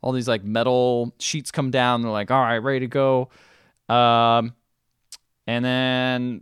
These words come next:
this dude gets lit on fire because he s-, tries to go where the wife is, but h-, his feet's on fire, so he runs out. But then the, the sci-, mad scientist man fights him, and then it explodes. Part of the building explodes. And then the Japanese are like,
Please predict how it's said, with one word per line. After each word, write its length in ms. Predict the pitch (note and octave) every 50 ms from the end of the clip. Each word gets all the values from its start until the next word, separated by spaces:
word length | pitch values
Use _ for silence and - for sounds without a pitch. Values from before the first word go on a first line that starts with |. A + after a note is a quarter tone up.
| - _ _ _ _ _ _ _ _ _ _ _ _ -
this 240 | A#2 C3 A#2 A2
dude 240 | G#2 A2+ C#3+ D3 C#3
gets 180 | C3 D3 C#3+ -
lit 140 | C#3 C#3+ C#3
on 160 | C3+ B2+ B2+
fire 420 | - - B2+ C3+ C#3 C#3 C#3+ C#3+
because 300 | C3 C3+ - - C3 A#2
he 60 | A#2+
s-, 120 | A#2 - -
tries 240 | - - C#3+ C3+ B2
to 60 | B2
go 140 | A#2 C3 B2+
where 80 | B2+ A#2
the 40 |
wife 320 | G#2+ A2+ A#2 C3 C3 - -
is, 160 | C3+ C3+ C3
but 200 | A#2+ A#2 A2+ A2
h-, 60 | G#2 - _ _
his 200 | - C3+ A#2 -
feet's 260 | - - D3+ C#3 -
on 140 | C#3+ C3 B2+
fire, 240 | - C3+ C3 B2+ B2+
so 120 | - -
he 40 | A2
runs 200 | A2+ A#2+ A#2+ A#2+
out. 180 | A#2+ A#2 B2 G#2+
But 60 | G#2+
then 160 | A#2 A#2 A2+ A2
the, 180 | G#2+ G#2+ - - _ _
the 180 | - A2 G#2 G2
sci-, 320 | G#2 - - A2+ A2+ A#2 -
mad 260 | - A#2 A#2 A#2+ A#2+
scientist 320 | - B2+ A#2+ A#2 A#2+ A2+ B2
man 320 | B2+ A#2+ A#2+ B2 A#2+ A2 - _ _ _ _
fights 400 | _ - - - C#3 D#3+ F3+ -
him, 300 | - A#3+ B3 B3 A#3+ A#3+ - _ _ _ -
and 120 | C3 C#3 C#3
then 300 | C#3 C#3 C3+ C3+ C3+ - _ -
it 100 | D3 C#3
explodes. 880 | C3+ - - - - - C#3 D3+ F#3 B3 D#4+ F#4 F#4 E4+ - - - - _ _ _ _ -
Part 140 | - E3
of 60 | E3 D3+
the 60 | C3+
building 340 | A2 - D#3 G3+ C4 D4+ D#4+
explodes. 600 | E4 - - - E4 F4 F4+ F4+ F4 - - - _ _ - - _ _ _ -
And 80 | D3 D3+
then 120 | D#3+ D#3
the 80 | D3 C3
Japanese 420 | C3 E3+ F3 D#3 E3 E3+ E3+ D#3
are 20 | D#3+
like, 160 | D3+ C3+ -